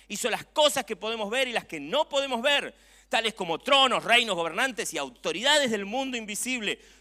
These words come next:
Todo fue creado por medio de él y para él.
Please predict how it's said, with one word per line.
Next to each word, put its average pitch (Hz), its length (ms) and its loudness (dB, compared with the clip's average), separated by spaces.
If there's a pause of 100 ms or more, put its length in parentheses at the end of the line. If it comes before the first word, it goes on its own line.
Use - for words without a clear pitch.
(100)
Todo 220 480 6
fue 220 400 0
creado 196 580 2 (160)
por 294 600 10
medio 262 560 0
de 226 220 2
él 214 80 -4
y 202 60 -8
para 175 320 -2
él. 139 280 -2